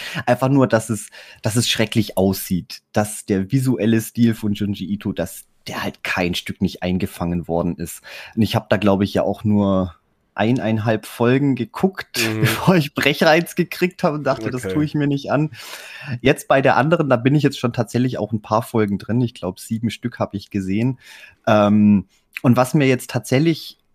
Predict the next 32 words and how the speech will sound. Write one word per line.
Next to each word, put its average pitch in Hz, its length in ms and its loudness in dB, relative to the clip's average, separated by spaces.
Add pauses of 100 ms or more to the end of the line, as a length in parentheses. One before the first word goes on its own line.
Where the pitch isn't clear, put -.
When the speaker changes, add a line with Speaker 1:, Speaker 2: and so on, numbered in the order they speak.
(200)
Speaker 1:
noch 131 260 0
mehr 117 440 4
auffällt, 214 560 -2
ist - 160 -8
gar 135 120 0
nicht 214 180 -2
mal 180 220 -2
so 175 120 -2
sehr, 175 340 0
dass 147 220 -6
sie 156 100 -4
den, 131 460 0
den 127 140 0
Stil 185 320 -2
halt 175 240 2
nach 123 240 0
wie 135 80 -2
vor 131 260 2
nicht 196 200 2
so 175 240 -4 (260)
ganz 170 640 -2
wirklich 156 720 -2
umgesetzt 190 640 2
bekommen, 165 460 -2
adaptiert - 580 -2
bekommen, 156 440 -2 (400)
aber 131 180 -2
es 123 100 -4
ist 127 140 -6
auch 110 180 -2
wahnsinnig 127 480 2
faul. 127 1000 0